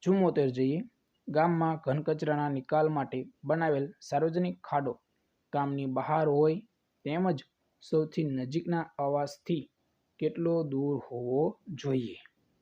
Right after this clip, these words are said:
તો જવાબ આવશે મિત્રો વીસ મીટર. પ્રશ્ન નંબર પંચોતેર જોઈએ, ક્ષયના રોગના દર્દીને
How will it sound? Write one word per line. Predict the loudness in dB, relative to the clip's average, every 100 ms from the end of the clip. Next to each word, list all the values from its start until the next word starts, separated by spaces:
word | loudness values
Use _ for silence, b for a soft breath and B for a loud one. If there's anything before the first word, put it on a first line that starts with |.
| _
તો | -10
જવાબ | -6 -2 -2
આવશે | -2 -4
મિત્રો | -4 -6
વીસ | 0 0 0 -4 -6
મીટર. | -6 -4 -2 -2 -4 _ _ _ _ _ _ _
પ્રશ્ન | -8 -2 0
નંબર | 4 2
પંચોતેર | 2 -2 -2 -2 -2 0
જોઈએ, | 0 -2 -4 _ _ _ _ _ _
ક્ષયના | 0 4 6 6 4 0 -4 _ _ -6
રોગના | 0 0 0 -2 -2
દર્દીને | -2 -2 2 4 4 -2